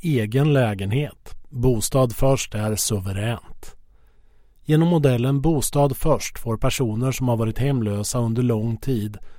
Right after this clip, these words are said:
hjälp att hyra en egen lägenhet.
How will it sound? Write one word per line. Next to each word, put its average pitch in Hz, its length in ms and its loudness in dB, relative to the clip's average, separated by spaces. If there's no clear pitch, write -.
hjälp 139 380 2
att 127 160 -2
hyra 113 200 0
en 123 180 -2
egen 139 500 2
lägenhet. 104 760 -4